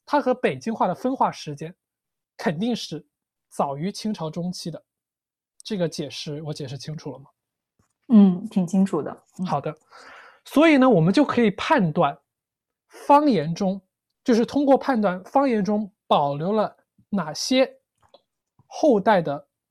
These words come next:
Speaker 1: 官方语言已经合并的这些音类的区别，这些对立，来判断它最迟是什么时候和当时的通用语分化的。这样，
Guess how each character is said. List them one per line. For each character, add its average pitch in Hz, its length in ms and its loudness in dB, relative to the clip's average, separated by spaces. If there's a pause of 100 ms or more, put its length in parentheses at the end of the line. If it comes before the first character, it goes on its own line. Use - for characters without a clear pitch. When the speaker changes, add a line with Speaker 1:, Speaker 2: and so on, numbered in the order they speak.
(220)
Speaker 1:
官 262 200 4
方 254 200 2
语 175 100 2
言 147 200 -6
已 156 100 -6
经 214 160 0
合 156 340 -6
并 285 260 2
的 - 220 -8
这 190 100 -6
些 190 340 -4 (580)
音 254 180 4
类 262 100 6
的 156 100 -2
区 - 280 -4
别， 156 160 -4
这 175 120 -6
些 190 100 0
对 202 240 2
立， 190 280 -2 (460)
来 196 100 4
判 208 320 -2
断 175 220 0 (500)
它 - 140 -2
最 269 340 0
迟 - 640 -4 (320)
是 - 240 -2
什 143 220 -2
么 190 160 -2
时 - 160 -6
候 - 320 -8 (720)
和 170 240 0
当 208 200 2
时 190 180 -4
的 170 80 0
通 202 180 -4
用 196 160 -2
语 143 60 -8
分 185 200 -6
化 185 220 -2
的。 - 80 -20 (800)
这 226 160 2
样， 165 320 0